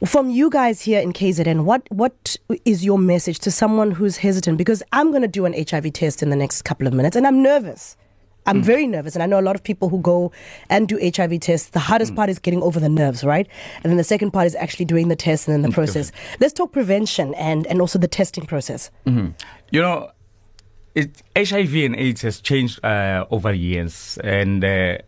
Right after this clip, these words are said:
Speaker 2: because previously, of course, uh, there were,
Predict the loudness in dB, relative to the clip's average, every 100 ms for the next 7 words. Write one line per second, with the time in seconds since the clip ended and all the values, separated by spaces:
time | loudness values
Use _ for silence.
0 | _ _ _ -8 -2 -2 -2 -10 -20 -20
1 | -20 -2 -2 0 -2 -2 -2 -2 -2 -8
2 | -6 -2 -2 -2 -4 -2 -2 0 2 0